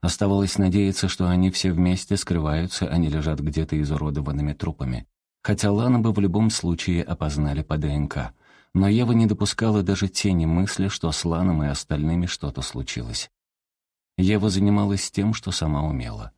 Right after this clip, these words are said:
Она связалась с Ли Чэньгуан, помощницей Лана, и предложила свою помощь. Та отозвалась весьма бодро. «Великий дракон оставил инструкции, с чем вы могли бы помочь, если сочтёте нужным».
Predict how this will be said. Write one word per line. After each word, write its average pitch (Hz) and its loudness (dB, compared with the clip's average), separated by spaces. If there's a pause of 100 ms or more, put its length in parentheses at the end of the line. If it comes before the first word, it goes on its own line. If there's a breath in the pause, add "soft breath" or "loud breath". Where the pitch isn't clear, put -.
Она 113 4
связалась 113 0
с - -2
Ли 98 0
Чэньгуан, 87 0
помощницей 73 -2
Лана, 87 2
и 95 -2
предложила 80 -2
свою 69 -4
помощь. 62 -8 (380 loud breath)
Та 92 0
отозвалась 98 0
весьма 85 0
бодро. 69 -4 (340 loud breath)
«Великий 90 0
дракон 85 0
оставил 85 0
инструкции, 98 -2
с 95 -4
чем 92 0
вы 87 0
могли 82 0
бы 82 -2
помочь, 85 0
если 82 -2
сочтёте - -4
нужным». 87 0